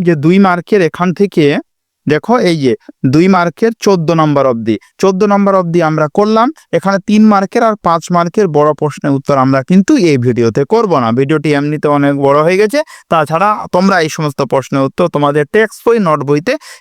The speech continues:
যেহেতু বড় প্রশ্ন সহজে তোমরা পেয়ে যাবে। আর এরপরে কি সাবজেক্টের অনুশীলনী সমাধান পেতে চাও তোমরা কমেন্ট করে জানাতে পারো, অথবা অঙ্ক বইয়ের, আমি তো তোমাদের আগেই বলেছি যে আমার এই চ্যানেলে ফাইভ থেকে ক্লাস টুয়েলভে সম্পূর্ণ অঙ্ক বইয়ের সমাধান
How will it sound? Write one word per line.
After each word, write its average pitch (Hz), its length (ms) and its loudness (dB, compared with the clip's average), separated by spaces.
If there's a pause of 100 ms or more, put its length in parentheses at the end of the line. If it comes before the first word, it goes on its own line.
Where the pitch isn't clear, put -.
যেহেতু 294 240 -2
বড় 240 260 2
প্রশ্ন 202 380 -2
সহজে 165 480 0
তোমরা 127 300 -2 (420)
পেয়ে 156 260 0
যাবে। 92 320 -4 (520)
আর 147 140 -2
এরপরে 247 420 0
কি 247 200 -4
সাবজেক্টের 220 640 0
অনুশীলনী 196 500 0
সমাধান 196 500 -2
পেতে 185 240 0
চাও 180 180 0 (100)
তোমরা 170 180 0 (120)
কমেন্ট 165 240 -2
করে 160 220 0
জানাতে 135 400 0
পারো, 180 200 0 (120)
অথবা 175 240 -2 (320)
অঙ্ক 196 280 2 (140)
বইয়ের, 131 300 2
আমি 156 180 0
তো - 100 -8
তোমাদের 185 260 -2 (100)
আগেই 196 240 2
বলেছি 202 360 0 (420)
যে 139 220 2
আমার 165 300 2
এই 165 140 0
চ্যানেলে 202 420 0
ফাইভ 180 260 -2
থেকে 175 160 0
ক্লাস 156 340 -2
টুয়েলভে 170 340 0
সম্পূর্ণ 202 460 0
অঙ্ক 156 260 0 (180)
বইয়ের 156 300 2 (280)
সমাধান 147 480 0